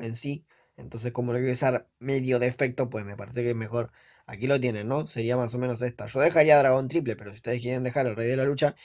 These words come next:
que por ahí tiene más, más daño, pero ni tanto, ¿eh? Eh, así que bueno, dejando eso de lado, vamos a arrancar. Tenemos Dragón Triple o la le-, la, el Rey de la Lucha, ustedes decidirán. Un ataque, si dejan este es del cincuenta, si dejan el otro es del sesenta y cinco, con un turno o dos turnos de cooldown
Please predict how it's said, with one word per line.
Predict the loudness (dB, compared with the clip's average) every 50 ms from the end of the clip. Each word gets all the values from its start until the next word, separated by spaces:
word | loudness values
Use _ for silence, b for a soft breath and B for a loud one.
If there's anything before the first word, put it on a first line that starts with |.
| B B B B B B _
que | -8 -6
por | -4 -2 -2
ahí | 0 0 0
tiene | 0 0 0 0 2
más, | 2 2 2 0 -2 -8 -12 -16 -16 -16 -18 -18 -20 -20 -20 _ _
más | -6 -4 -4 0 2
daño, | 2 0 0 -2 -4 -8 -10 -12 _ _ _ _ _ _ _ _ _
pero | -10 -8 -6 -4 -4 -6 -6 -6 -6 -8 -6
ni | -6 -6 -4
tanto, | -2 -2 -4 -4 -6 -8
¿eh? | -10 -10 b b b b b b b b b b b b b _ _ _
Eh, | -2 0 0 2
así | 0 0 -2 0
que | 2 2
bueno, | 6 6 6 6 6
dejando | 4 2 2 2 4 4 4
eso | 6 6 8 8
de | 10
lado, | 10 10 12 12 10
vamos | 10 8 6
a | 4
arrancar. | 2 0 0 0 -2 -4
Tenemos | -4 -2 2 4 6 6
Dragón | 8 6 6 6 4
Triple | 4 2 4 6 6 6 8 8
o | 8 10 10 10 8 6 _ _ _ _ -4
la | 0 0 2
le-, | 4 4 4 2 2
la, | 0 -4 -6 -8 -8
el | -8 -6 -4 -2
Rey | 0 0
de | 2 4
la | 6 6
Lucha, | 6 6 6 4
ustedes | 2 2 0 -2 -2 -2 -4 -8 -12
decidirán. | -14 -14 -14 -10 -8 -4 -2 -2 -4 -4 B B B B B B B B
Un | -2 2 2
ataque, | 4 4 4 2 2 2 2 2 2 2 2 2 0 0 -2 -4 -6 -8 -10
si | -8 -6 -2 0
dejan | 0 0 0 0 0
este | 0 0 0 0
es | 0
del | 0 0 0
cincuenta, | 0 2 4 4 4 4 2 2
si | 2 2
dejan | 0 2 2 0
el | 0
otro | 0 0 0 -2
es | -2
del | -2 -4
sesenta | -6 -6 -6 -6 -4 -4 -4
y | -6
cinco, | -6 -8 -10 -12 -14 -14
con | -10 -8 -6
un | -6 -4
turno | -2 0 2 4 6 6
o | 6 6
dos | 4 0 -2 -4
turnos | -4 -4 -2 -2 -2 -4
de | -4 -4
cooldown | -2 0 0 0 0 -2 -4